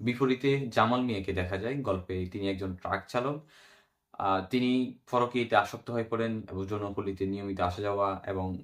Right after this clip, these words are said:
এছাড়াও অনেক, আহ, অন্যায় কাজের সাথে তিনি জড়িত থাকেন এবং পরবর্তী তার একটা যৌন সংক্রামক একটা রোগ হয় এবং সেই রোগে তিনি গুরুতর অসুস্থ হন। পরবর্তীতে তিনি আত্মহত্যা করেন এবং এর পরবর্তীতে গল্পে ফুটিয়ে তোলার চেষ্টা করা হয়েছে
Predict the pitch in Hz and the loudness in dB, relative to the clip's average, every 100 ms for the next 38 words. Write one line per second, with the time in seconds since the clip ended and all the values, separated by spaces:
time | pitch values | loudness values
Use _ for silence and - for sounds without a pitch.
0 | - 110 110 139 135 139 131 - 107 127 | -10 -8 -2 0 2 0 -2 0 2 2
1 | 143 - - - _ - 95 101 123 127 | 0 -6 -20 -20 _ -4 -2 2 2 2
2 | 120 104 95 - 98 95 98 95 107 123 | 2 0 0 -4 -4 -4 -2 0 0 0
3 | 113 92 87 - - - 101 104 104 113 | -2 -4 -4 -8 -14 -8 -6 -4 0 2
4 | 113 110 107 104 98 92 - _ _ - | 2 -2 -2 0 0 -4 -16 _ _ -10
5 | 95 107 95 92 110 113 113 117 110 110 | -2 2 2 2 2 2 0 -2 -2 0
6 | 104 101 98 90 95 90 95 110 - 135 | 0 -2 -4 -4 -2 0 2 0 0 -2
7 | 151 - _ - 92 90 92 - 98 95 | -2 -6 _ -12 -6 -4 -4 -2 0 0
8 | 95 92 95 92 98 101 101 98 95 110 | 0 -2 -2 -2 -2 -4 -2 0 -2 -6
9 | - 120 131 139 143 147 143 139 139 131 | -12 -10 -8 -4 2 2 2 -2 -2 0
10 | 110 - 110 107 87 85 - _ _ _ | 0 0 -2 -2 -4 -8 -12 _ _ _
11 | 117 120 120 117 135 147 139 139 135 139 | -2 -2 0 0 0 0 0 0 -2 0
12 | 117 110 110 - 117 131 120 92 90 90 | 0 0 -4 -8 -4 -2 -2 -2 -4 -8
13 | 95 90 87 92 90 - 139 | -8 -6 -6 -4 -6 -6 -8